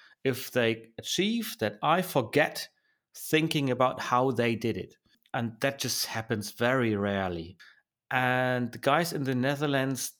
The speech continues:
they are very good in telling stories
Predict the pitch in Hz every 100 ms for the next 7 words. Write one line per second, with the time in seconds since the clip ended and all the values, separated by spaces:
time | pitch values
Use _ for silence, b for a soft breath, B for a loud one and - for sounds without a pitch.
0 | - 135 135 127 117 110 107 - - -
1 | 156 175 147 - 143 135 120 110 110 107
2 | _ - - 135 123 120 120 113 b b
3 | - - - 135 123 92 87 -